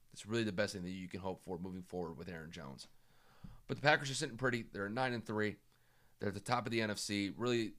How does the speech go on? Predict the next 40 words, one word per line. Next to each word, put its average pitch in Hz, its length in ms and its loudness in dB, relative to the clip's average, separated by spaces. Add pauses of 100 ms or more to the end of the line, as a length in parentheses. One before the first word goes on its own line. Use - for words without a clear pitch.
the 104 140 -4
only 113 180 0
team 117 140 -2
they 107 80 0
have 107 140 -2
to 90 240 -4
compete 104 320 -6
with 110 160 -2
for - 80 -10
that 90 180 -2
top 98 200 -8
spot 107 420 0 (1160)
is 104 140 -2
the 95 60 -2
Saints 123 240 0
at 117 80 -2
this 120 120 -2
point. 120 320 -2 (380)
So 90 260 -6
if 87 60 -8
the 95 80 -12
Packers 123 360 0
just 110 180 -12
keep 123 200 -8
playing 117 380 -4 (200)
the 101 60 -8
way 107 120 2
that 107 160 -4
they've 104 280 -4
been 92 140 -10
playing 117 220 -4
the 104 80 -4
last 101 220 -2
few 95 120 -8
weeks, 117 220 -2 (380)
I 104 60 -4
think 101 120 2
they'll 92 100 -2
be 87 100 -4
fine. 98 360 0